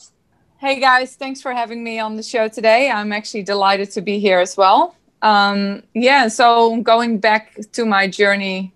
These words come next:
which started in the Netherlands, obviously, always with an eye already on Australia. And I can't really tell you why that is,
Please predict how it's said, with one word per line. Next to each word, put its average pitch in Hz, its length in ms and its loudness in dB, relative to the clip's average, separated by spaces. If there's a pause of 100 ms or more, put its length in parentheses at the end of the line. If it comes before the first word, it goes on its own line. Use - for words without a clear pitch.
which 208 180 2
started 233 540 0
in 202 140 0
the 190 60 -4
Netherlands, 185 440 -2
obviously, 185 800 -2 (220)
always 262 420 2
with 233 160 2
an 214 100 0
eye 202 320 4
already 196 340 -2
on 180 140 -4
Australia. 170 680 -10
And 202 400 -8 (160)
I 233 340 0
can't 233 320 -2
really 208 200 -4
tell 202 260 -2
you 202 160 -6
why 180 400 0
that 233 180 -4
is, 294 360 -6